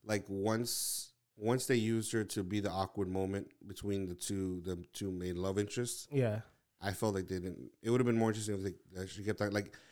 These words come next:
Speaker 1: like, she had a, a com-, like, a, a s-, common joke that kept on coming up again.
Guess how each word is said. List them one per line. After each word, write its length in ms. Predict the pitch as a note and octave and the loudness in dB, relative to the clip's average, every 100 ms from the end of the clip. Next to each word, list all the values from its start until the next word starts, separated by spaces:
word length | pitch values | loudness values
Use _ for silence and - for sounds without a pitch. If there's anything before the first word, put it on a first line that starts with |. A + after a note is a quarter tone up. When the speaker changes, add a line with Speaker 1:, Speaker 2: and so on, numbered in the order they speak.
| - - | -14 0
Speaker 1:
like, 160 | G#2+ - | 0 6
she 100 | C3+ | 6
had 140 | B2 | 8
a, 240 | A2+ D2 | 6 2
a 20 | G2 | -2
com-, 320 | - A2+ G2+ | 2 2 2
like, 160 | G2 | 0
a, 220 | F#2+ F#2+ - | 2 0 0
a 60 | |
s-, 220 | F#2+ - - | -4 -6 -8
common 360 | - A#2 A2+ F#2+ | -2 0 2 4
joke 160 | A#2 | 2
that 100 | G2 | 2
kept 140 | G#2+ G2 | -4 -4
on 60 | - | -2
coming 200 | F#2+ F#2+ | -2 -2
up 120 | - | -2
again. 260 | F2 F2 | -6 -8